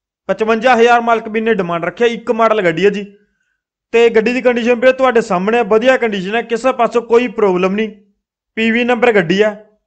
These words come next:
ਤੇ ਰੰਗ ਪੈਂਟ ਵੀ ਠੀਕ ਹੈ, ਇੰਜਨ ਗੇਅਰ ਦੀ ਫੁੱਲ ਗਾਰੰਟੀ ਹੈ ਜੀ, ਅੰਦਰੋਂ ਵਧੀਆ ਪਈ ਹੈ, ਬਾਹਰੋਂ ਸਾਫ਼ ਪਈ ਹੈ ਜੀ। ਬਾਕੀ ਤੁਹਾਡੇ ਸਾਹਮਣੇ ਜੀ ਪਚਵੰਜਾ ਹਜ਼ਾਰ ਡਿਮਾਂਡ ਹੈ। ਮਾਲਕ ਵੀਰਾਂ ਦਾ ਨੰਬਰ ਕਰ ਲਓ ਜੀ ਨੋਟ, ਨੜਿਨਵੇਂ ਇੱਕ ਸੌ ਚਾਲੀ, ਬਾਨਵੇਂ ਦੋ ਸੌ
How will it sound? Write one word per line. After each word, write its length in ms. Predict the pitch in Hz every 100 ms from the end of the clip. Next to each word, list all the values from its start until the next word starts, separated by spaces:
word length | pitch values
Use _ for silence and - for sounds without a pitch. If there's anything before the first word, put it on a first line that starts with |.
| _ _ _ _ -
ਤੇ 220 | 226 226
ਰੰਗ 200 | 208 208
ਪੈਂਟ 240 | 214 240
ਵੀ 120 | 240 262
ਠੀਕ 240 | 233 226
ਹੈ, 120 | 220 208 196 _ _
ਇੰਜਨ 320 | 185 170 220
ਗੇਅਰ 160 | 220 233
ਦੀ 100 | 247
ਫੁੱਲ 260 | 226 196 185
ਗਾਰੰਟੀ 340 | 190 185 208
ਹੈ 60 | 220
ਜੀ, 160 | 220 214 _ _ _
ਅੰਦਰੋਂ 280 | 180 170 226
ਵਧੀਆ 260 | 226 240 254
ਪਈ 200 | 247 240
ਹੈ, 60 | 240
ਬਾਹਰੋਂ 380 | 202 220 233 220
ਸਾਫ਼ 360 | - 220 233 202
ਪਈ 160 | 143 107
ਹੈ 60 |
ਜੀ। 260 | 98 92 85 _ _ _ _ _
ਬਾਕੀ 220 | - 180 240
ਤੁਹਾਡੇ 280 | 247 247 233
ਸਾਹਮਣੇ 360 | 214 196 240
ਜੀ 120 | 226 254
ਪਚਵੰਜਾ 480 | 226 220 220 247
ਹਜ਼ਾਰ 240 | 214 220 214
ਡਿਮਾਂਡ 360 | 185 180 185
ਹੈ। 60 | 233
ਮਾਲਕ 320 | 220 214 208
ਵੀਰਾਂ 220 | 214 226
ਦਾ 100 | 220
ਨੰਬਰ 300 | 214 196 220
ਕਰ 220 | 226 226 214
ਲਓ 120 | 220
ਜੀ 120 | 214
ਨੋਟ, 300 | 190 175 180 208 202 _ _ _ _ -
ਨੜਿਨਵੇਂ 480 | 202 240 220 214
ਇੱਕ 100 | 233
ਸੌ 140 | 233 247
ਚਾਲੀ, 460 | 240 196 190 233 226 - _ _ _ _ _ _ _ -
ਬਾਨਵੇਂ 460 | 143 202 220 247
ਦੋ 160 | 247 240
ਸੌ 180 | 220 226